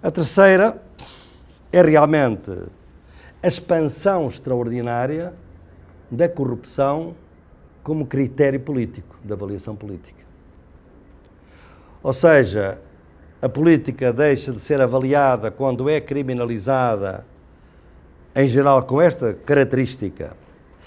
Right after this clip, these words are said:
em termos da sua qualidade política, isto é, se é mais redistributiva, menos redistributiva, mais autoritária, menos autoritária, e fica reduzida a uma autonomia, honesto ou corrupto. E, portanto, se o Hitler for honesto, é o honesto que é bom.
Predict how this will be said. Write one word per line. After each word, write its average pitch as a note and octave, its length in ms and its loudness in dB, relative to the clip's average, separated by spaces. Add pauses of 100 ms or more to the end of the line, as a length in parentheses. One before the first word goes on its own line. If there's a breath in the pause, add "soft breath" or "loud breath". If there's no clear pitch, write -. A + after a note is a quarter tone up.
(140 loud breath)
em C#3+ 200 0
termos D#3 340 2
da D3 80 0
sua D3+ 240 -2
qualidade C3 440 0
política, D3 840 -4
isto C3 300 -6
é, A2+ 100 0
se A2 160 -6
é A#2 40 -2
mais A2+ 240 -2
redistributiva, G#2 840 -8
menos G2+ 240 -10
redistributiva, B2+ 920 -6 (240 loud breath)
mais B2 260 0
autoritária, C3+ 840 0
menos A2+ 260 -6
autoritária, B2+ 680 -4 (220 loud breath)
e B2 100 -4
fica D#3+ 340 0
reduzida B2+ 800 -4
a G#2 120 -4
uma C3 420 -4
autonomia, G#2 760 -6 (380 soft breath)
honesto C3+ 720 -2 (220)
ou A#2+ 80 -8
corrupto. - 540 -8 (840 loud breath)
E, C4 80 -6
portanto, A#3 300 0
se - 160 -2
o G3 100 0
Hitler D#3 300 0
for D3+ 180 -2
honesto, E3+ 420 -2
é A3+ 40 -2
o A#3 80 -4
honesto G#3 340 -8
que A#3 80 -6
é A#3 60 0
bom. F#3 160 -14